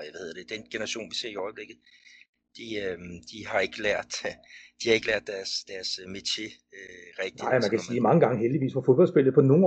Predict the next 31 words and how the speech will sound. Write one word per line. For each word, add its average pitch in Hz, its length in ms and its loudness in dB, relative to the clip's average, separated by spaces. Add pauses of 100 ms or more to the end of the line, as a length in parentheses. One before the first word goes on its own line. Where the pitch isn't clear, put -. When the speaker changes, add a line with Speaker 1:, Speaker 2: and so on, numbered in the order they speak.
Speaker 2:
områder, 120 320 8
der 120 100 0
er - 80 -2
så 117 120 2
også 127 160 2
bestemt - 300 4
også 117 120 -4
nogle 113 160 -2
andre 135 180 -4
ting, 123 180 -2
som 120 100 -2 (180)
ikke 120 120 2
har 139 100 4
været 120 180 0
befordrende. 117 380 -2 (580)
Men 127 160 2
derfor 156 200 8 (120)
ikke 160 160 2
så 175 120 8
forfærdelig 139 340 6
mange 117 200 0
år 123 60 -4
siden, 127 220 -2
hvor 123 120 -2
der 110 140 0
begynder 131 200 4
at 131 80 -2
komme 117 180 -4
skærpede 123 380 4
straffe 113 380 2
for 117 80 4